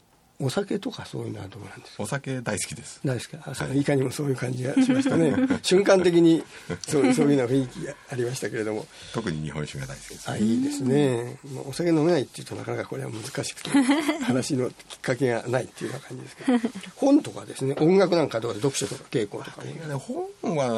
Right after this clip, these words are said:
Speaker 2: なんていうのかな、あの、あまり、っていうか、昔はね、よく、あの、それこそ先ほどの時代劇じゃないですけど、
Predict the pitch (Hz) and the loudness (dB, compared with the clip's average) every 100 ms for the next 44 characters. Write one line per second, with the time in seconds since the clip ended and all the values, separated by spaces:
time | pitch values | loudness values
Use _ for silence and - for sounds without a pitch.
0 | 107 107 107 117 69 - - - - 67 | -2 -6 -10 -12 -12 -14 -18 -12 -6 -4
1 | 67 127 - 123 110 113 110 - - 160 | -2 -2 -4 -4 -4 -4 -4 -4 -4 -2
2 | 196 220 202 185 _ - - 107 135 220 | 0 -2 -2 -6 _ -8 -2 0 0 -2
3 | 294 165 226 147 160 131 113 101 90 98 | -4 -2 0 0 0 0 2 0 -4 -6
4 | 107 131 123 95 92 101 98 98 123 104 | -4 -2 -2 -2 -2 -2 -2 2 2 2
5 | 80 78 87 78 - 73 73 | -2 0 -2 -2 -8 -8 -8